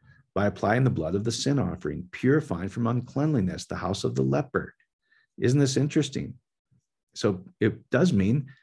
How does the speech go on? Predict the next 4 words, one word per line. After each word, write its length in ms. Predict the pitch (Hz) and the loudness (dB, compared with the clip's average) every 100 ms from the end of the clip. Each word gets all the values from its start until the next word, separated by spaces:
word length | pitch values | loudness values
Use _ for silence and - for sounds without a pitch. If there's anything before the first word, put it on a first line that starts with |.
| _ _ | _ _
purify, 680 | - 208 214 185 - 82 57 | -2 4 6 4 0 -2 -4
purify, 600 | - - 185 156 147 151 - - | -2 4 6 6 4 2 0 -2
purify 380 | 170 180 180 151 | 2 2 4 2
oneself 840 | 147 160 156 - - 190 240 - | 2 0 0 -4 0 2 2 -2